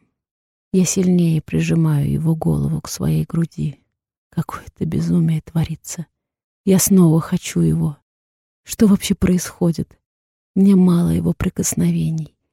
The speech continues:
Я хочу, чтобы он трогал меня намного откровенней.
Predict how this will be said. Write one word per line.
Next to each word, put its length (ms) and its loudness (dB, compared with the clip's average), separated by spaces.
Я 100 0
хочу, 300 -2
чтобы 300 -4
он 160 0
трогал 520 -2
меня 360 2
намного 560 0
откровенней. 1000 -4